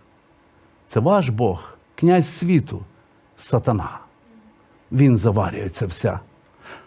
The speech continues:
А ви носите цю кашу і роздаєте людям, кажучи, що те святе слово, брешучи їм і годуючи їх, а їх тошнить, вони вже рвуть, вони вже не знають, що робити. Чому Бог карає, що я гірший?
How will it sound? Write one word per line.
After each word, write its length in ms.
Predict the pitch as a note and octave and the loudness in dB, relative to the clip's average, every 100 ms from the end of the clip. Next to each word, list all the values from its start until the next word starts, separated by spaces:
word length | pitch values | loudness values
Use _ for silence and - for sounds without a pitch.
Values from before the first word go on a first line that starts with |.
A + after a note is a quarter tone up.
| _ _ | _ _
А 80 | - | 0
ви 140 | C#3 | 4
носите 440 | C#3+ C#3+ - C3 C3 | 4 2 -2 -2 -2
цю 200 | C#3 C3+ | 0 -2
кашу 440 | - D3+ B2+ - | 2 0 0 2
і 80 | B2 | 4
роздаєте 580 | B2 G#2+ C3+ C#3 B2 B2 | 4 2 4 2 4 4
людям, 420 | B2+ A#2+ G#2 - - - _ _ - - | 6 4 2 -6 -12 -20 _ _ -20 -4
кажучи, 420 | D#3+ A#2+ B2 - | 0 2 0 -4
що 160 | A#2+ C3 | -2 -2
те 180 | - A#2+ | 0 0
святе 460 | - A2+ A#2 C3+ | 0 -2 0 0
слово, 580 | - - B2+ C3 B2 F2+ - _ _ _ _ _ - | -2 0 2 4 2 -2 -12 _ _ _ _ _ -2
брешучи 680 | A#2 C3 C3 A#2 A2+ F#2 B2+ | 2 4 4 2 -4 -6 -2
їм 420 | A2+ B2+ G#2+ F2+ - - | 2 4 2 0 -4 4
і 80 | |
годуючи 580 | C#3+ C#3+ D#3 D3 B2+ - | 6 6 6 4 4 2
їх, 360 | B2 D3+ C3+ G#2 | 2 4 2 4
а 60 | |
їх 200 | C3+ C#3 | 2 2
тошнить, 560 | - D3+ - F#3+ F3 B2 | 0 -4 0 2 2 2
вони 240 | A#2+ C#3 | 4 6
вже 200 | D3+ D3 | 6 4
рвуть, 380 | F#3 G#3+ B3 F#3+ | 4 4 4 4
вони 160 | E3+ F#3 | 4 4
вже 140 | E3+ | 4
не 140 | A3+ A#3 | 4 4
знають, 440 | C4 B3+ A#3+ F3+ | 4 4 4 0
що 220 | - C4 | 2 4
робити. 540 | B3+ B3+ C#4+ A3 G3+ C3+ - - | 4 4 4 4 4 2 -4 -4
Чому 320 | - D4 C4 | 4 6 6
Бог 340 | G#3+ A3+ F3 - | 6 4 2 2
карає, 420 | A3 G3+ F#3 D3+ | 4 4 4 4
що 160 | D3 G#3 | 4 6
я 120 | G3+ | 6
гірший? 800 | D#3+ B3+ A3+ - F#3 D3 A2 | 6 6 6 4 6 6 4